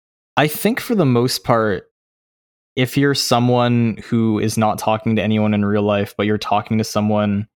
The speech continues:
or talking to people in V R, I don't think you'd be talking to people in real life if V R wasn't there.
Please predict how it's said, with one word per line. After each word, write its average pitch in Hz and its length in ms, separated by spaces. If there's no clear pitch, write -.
or 113 100
talking 117 360
to 113 60
people 113 340
in 107 140
V 104 160
R, 104 400
I 117 100
don't 151 200
think 135 280
you'd 120 180
be 113 100
talking 107 380
to 104 60
people 104 320
in 101 100
real 101 160
life 98 300
if 98 140
V 98 120
R 98 160
wasn't 95 360
there. 82 420